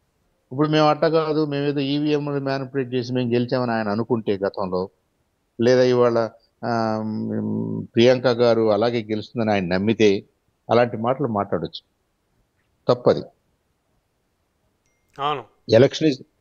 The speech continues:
Speaker 1: ఎలక్షన్ అనేది మహారాష్ట్ర ఎలక్షన్ కానీ any other election, it's a reflection of ఆ ఓటర్స్ ఏం కోరుకుంటున్నారో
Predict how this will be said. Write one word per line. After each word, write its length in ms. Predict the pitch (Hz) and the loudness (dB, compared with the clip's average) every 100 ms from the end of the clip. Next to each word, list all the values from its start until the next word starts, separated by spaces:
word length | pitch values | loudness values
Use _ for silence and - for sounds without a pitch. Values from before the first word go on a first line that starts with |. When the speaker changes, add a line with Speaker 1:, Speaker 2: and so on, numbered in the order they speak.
| - | 0
Speaker 1:
ఎలక్షన్ 380 | 107 117 123 143 | 4 4 2 0
అనేది 300 | 120 113 143 | 2 2 2
మహారాష్ట్ర 560 | 190 113 117 113 110 117 | 0 0 2 2 2 0
ఎలక్షన్ 300 | 107 - 107 | 0 -2 -2
కానీ 320 | 110 160 135 | -2 0 0
any 240 | 113 135 | 0 0
other 200 | 117 107 98 | 0 -2 -4
election, 380 | 92 - 127 226 _ _ _ _ 113 | -6 -8 -8 -8 _ _ _ _ -6
it's 200 | - - | 0 2
a 80 | 104 | 2
reflection 580 | 147 175 175 143 110 | 4 2 2 2 2
of 60 | 147 - _ _ _ _ _ _ - | 2 -2 _ _ _ _ _ _ 0
ఆ 100 | 98 | 2
ఓటర్స్ 540 | 95 110 151 180 180 | 4 4 4 2 -2
ఏం 140 | 139 117 | -2 -2
కోరుకుంటున్నారో 880 | 123 110 104 98 98 92 95 175 | -2 -4 -4 -8 -6 -4 -2 -2